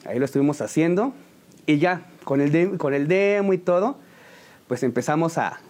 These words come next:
a salir, empezamos a, a salir a, a tocar. Eh,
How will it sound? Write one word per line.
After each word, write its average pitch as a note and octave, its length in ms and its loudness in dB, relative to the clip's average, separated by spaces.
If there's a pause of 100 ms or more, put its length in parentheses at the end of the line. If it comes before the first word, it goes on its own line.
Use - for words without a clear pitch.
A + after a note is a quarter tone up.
(160)
a A2 140 -8
salir, B2+ 420 0 (160)
empezamos D3+ 560 -4
a, B2 120 -2
a A#2+ 140 -6
salir B2+ 300 -2
a, D3 180 -2
a A#2+ 120 -6
tocar. D#3 440 -2 (840)
Eh, D3+ 920 4